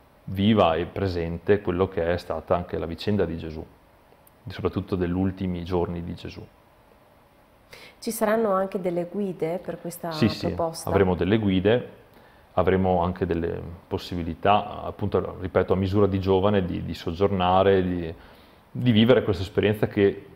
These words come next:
Speaker 1: io ritengo unica. Lo dico anche con un po' di, di emozione perché anche per me è la prima volta, io non sono mai stato in Terra Santa prima, quindi,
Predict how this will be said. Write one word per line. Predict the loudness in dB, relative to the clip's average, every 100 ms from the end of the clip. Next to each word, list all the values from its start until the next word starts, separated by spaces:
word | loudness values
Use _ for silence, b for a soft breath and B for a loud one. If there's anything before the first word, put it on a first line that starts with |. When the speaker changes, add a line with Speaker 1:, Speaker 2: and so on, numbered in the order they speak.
| -12
Speaker 1:
io | 2 4
ritengo | 4 4 2 4 4 4
unica. | 4 0 0 0 -2 -4 -16 -20 _ B B B B B
Lo | 2
dico | 6 6
anche | 4
con | 4
un | 4
po' | 6 4
di, | 4 2 2
di | 2
emozione | 2 0 2 2
perché | 2 4
anche | 2 2
per | 4 4
me | 6
è | 4
la | 4
prima | 2 2
volta, | 2 0 2
io | 2
non | 2
sono | 0 0
mai | 0
stato | 2 0 2
in |
Terra | -2 -4
Santa | -4 -6 -2 -2
prima, | -2 -2 -2
quindi, | 0 0 2 0